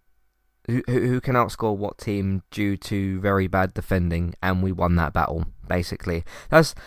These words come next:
that's really what it comes down to, 'cause Arsenal, although the, although they did play some better football than us, um,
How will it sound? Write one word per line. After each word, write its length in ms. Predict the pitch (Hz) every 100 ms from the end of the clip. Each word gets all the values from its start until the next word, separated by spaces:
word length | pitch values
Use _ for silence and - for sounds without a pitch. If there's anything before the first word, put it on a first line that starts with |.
| -
that's 160 | 147 147
really 200 | 143 120
what 180 | 104 95
it 60 |
comes 260 | - 104 87
down 260 | 92 90 87
to, 180 | 87
'cause 180 | 85 107
Arsenal, 720 | - 131 151 - 147 143 131
although 300 | 127 123 117 113
the, 380 | - 110 113 104 -
although 260 | 110 117 113
they 120 | 107
did 220 | 104 104
play 160 | - 101
some 180 | - 98
better 160 | 92
football 320 | - 113 101
than 180 | 95 92
us, 420 | 90 95 - - - - _ _ _ _ _ _ _ _ _ _ _ _ _ _ -
um, 680 | - 104 107 107 107 107